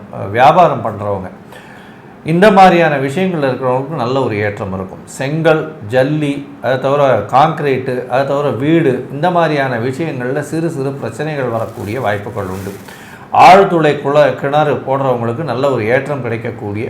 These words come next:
காலகட்டமாக அமைய போறது. பணவரவிற்கு பஞ்சம் இருக்காது. இந்த மாசம் பார்த்தலையானால் உங்களுடைய ராசியே வந்து குரு வக்கரத்துல பார்க்கறதுனாலையும், சமசப்தமத்துல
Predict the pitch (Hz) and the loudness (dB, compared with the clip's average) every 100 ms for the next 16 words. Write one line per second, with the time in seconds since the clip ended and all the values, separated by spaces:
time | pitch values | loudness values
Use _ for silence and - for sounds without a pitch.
0 | - 123 139 127 - 101 107 117 101 104 | -2 2 4 4 0 0 0 0 -2 -6
1 | 101 98 92 - - - - - - 135 | -6 -8 -8 -12 -18 -20 -20 -20 -2 4
2 | 180 202 175 165 165 180 - 131 143 131 | 6 8 6 4 0 -4 -2 -2 0 -2
3 | 117 107 98 90 - 110 127 143 175 196 | -2 -2 -4 -4 -12 -6 2 4 4 4
4 | 156 147 165 147 131 123 139 170 139 139 | 4 4 4 0 0 0 -4 -4 -8 -4
5 | 147 131 113 92 104 165 190 202 180 180 | 0 2 0 0 6 6 6 0 0 2
6 | 185 143 135 156 - 120 165 190 123 127 | 2 0 -4 -6 -6 -4 0 0 2 0
7 | 190 190 151 127 127 127 123 113 104 101 | 0 -4 -4 0 0 0 -6 -6 -4 -4
8 | 107 - - - - - - - - - | -6 -12 -18 -20 -20 -20 -20 -20 -20 -20
9 | - 156 151 220 - 202 202 202 185 185 | -2 4 6 6 4 0 2 0 0 0
10 | 190 196 | 0 0